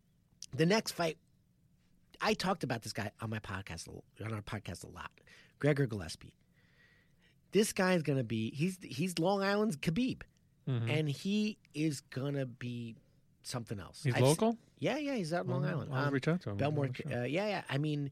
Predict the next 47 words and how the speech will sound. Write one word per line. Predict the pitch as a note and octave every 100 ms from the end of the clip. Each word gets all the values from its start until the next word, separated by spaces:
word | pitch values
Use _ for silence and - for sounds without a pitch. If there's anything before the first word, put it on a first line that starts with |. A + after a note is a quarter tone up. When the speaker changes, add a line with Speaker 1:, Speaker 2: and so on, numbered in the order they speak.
| -
Speaker 2:
Well, | C3+
he | C#3
was | A2
born | A#2+ B2+
in | A2
Webster, | A2+ C#3 - G#2 G#2+ _ _ _ -
which | A#2 G#2+
is | G2+
a |
suburb | - A2 G#2
of | G2+
Rochester. | G2+ A#2+ B2 - C3 - _ - _ _ - _ _ -
That's | C3
interesting. | A#2 B2 - E3+ C#3+
Speaker 1:
No | C3+ G#3 D4
kidding. | - D#4 A2
Speaker 2:
Uh, |
that's | G#2+ -
where | G2
I'm | F#2+
from. | G3
Speaker 1:
Yeah, |
yeah, | C4+ A#3+ C4+
yeah. | A2+ - -
Yeah, | C3+ B2+
but | A#2+ C#3
he, | - -
this | G3 -
guy, | E3+ D#3 D3 D3+ -
and | E3
he | E3+ -
likes | C4 -
going, | A#3+ G3 D3+
like, | A2+
fly | - - A2+
fishing | - - C3
or | B2+
something | B2 B2
up | A#2+ -
there. | A#2+ B2+ - - - -
You |
know, | D#3
he's | D#3+
a |
real, | G3 F3+
like, | B2+ C3 G#2+ - - - _
ho-, | - -